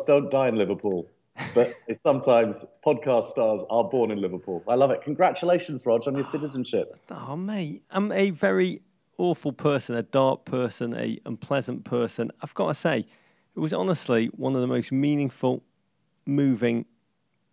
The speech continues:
Speaker 2: f-, most remarkable days of my life. I've tweeted a lot about it. You can see on my Twitter feed what it meant to me to become American and why, my family's story, my kosher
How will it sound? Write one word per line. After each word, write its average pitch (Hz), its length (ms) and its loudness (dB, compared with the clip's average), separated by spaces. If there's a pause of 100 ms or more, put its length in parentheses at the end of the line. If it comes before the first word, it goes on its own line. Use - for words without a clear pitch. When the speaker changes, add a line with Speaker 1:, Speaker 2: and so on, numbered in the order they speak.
(120)
Speaker 2:
f-, - 680 -20
most 160 280 0
remarkable 139 720 2
days 120 400 0
of 104 160 -6
my 110 140 0
life. 123 440 -2 (440)
I've - 140 -6
tweeted 180 420 -2
a 135 40 -2
lot 139 240 2
about 127 380 0
it. - 220 -2 (420)
You 131 80 -14
can 139 140 -4
see - 160 0
on 143 100 4
my 143 80 4
Twitter 127 320 -4
feed 110 440 -4 (760)
what 131 160 0
it 139 60 0
meant 139 300 0
to 135 120 -2
me 120 300 0 (100)
to 120 500 0 (560)
become 135 340 -2
American 123 560 0
and 123 140 0
why, 107 300 0
my 113 140 -2
family's 117 520 -2
story, 110 680 -2
my 107 140 -4
kosher 117 560 -2